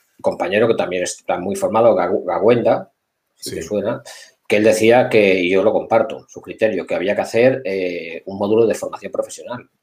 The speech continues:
Speaker 1: Y es verdad,
Speaker 2: Mm.
Speaker 1: en realidad, pues, tiene razón, porque es que, claro, son módulos pequeños, cortos,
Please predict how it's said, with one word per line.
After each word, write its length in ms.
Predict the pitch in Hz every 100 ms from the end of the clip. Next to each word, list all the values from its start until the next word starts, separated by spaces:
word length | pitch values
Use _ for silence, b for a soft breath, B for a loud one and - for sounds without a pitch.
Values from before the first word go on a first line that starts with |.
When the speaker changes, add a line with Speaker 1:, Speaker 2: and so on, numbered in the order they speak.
| _
Speaker 1:
Y 120 | 80
es 100 | 76
verdad, 320 | - - 87
Speaker 2:
Mm. 580 | 82 78 _ _ _ 67
Speaker 1:
en 160 | 69 78
realidad, 400 | 78 78 85 90
pues, 140 | 90
tiene 160 | 101 92
razón, 400 | 87 - 110 -
porque 220 | - -
es 100 | -
que, 120 | 95
claro, 220 | - 98 87
son 260 | 95 98
módulos 480 | 95 98 101 113 - b b b _
pequeños, 640 | - 127 120 107 110 107 -
cortos, 640 | 123 113 98 104 107 -